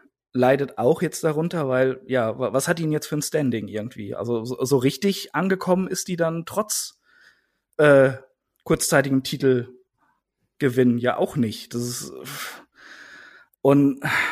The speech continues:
ja, Nikki hätte mal was draus machen können. Also ich glaub, de-, die, dieses Gimmick funktioniert momentan. Das wird nicht über, über zwei oder vielleicht gar ein Jahr funktionieren.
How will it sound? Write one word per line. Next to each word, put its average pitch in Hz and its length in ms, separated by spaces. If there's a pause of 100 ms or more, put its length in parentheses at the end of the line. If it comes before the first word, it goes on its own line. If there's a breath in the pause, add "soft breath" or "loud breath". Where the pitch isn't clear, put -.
ja, 123 360 (140)
Nikki 175 580 (100)
hätte - 220
mal 190 100
was 190 140
draus 185 200
machen 277 280
können. 143 180
Also 131 140
ich 135 100
glaub, - 260
de-, 143 180
die, 147 140
dieses 143 340
Gimmick 190 320
funktioniert 135 540
momentan. 110 500
Das 127 180
wird 151 160
nicht 135 180
über, 117 320 (960 loud breath)
über 120 240
zwei 127 380
oder 123 160
vielleicht 113 320
gar - 200
ein 175 240
Jahr 135 360
funktionieren. 120 840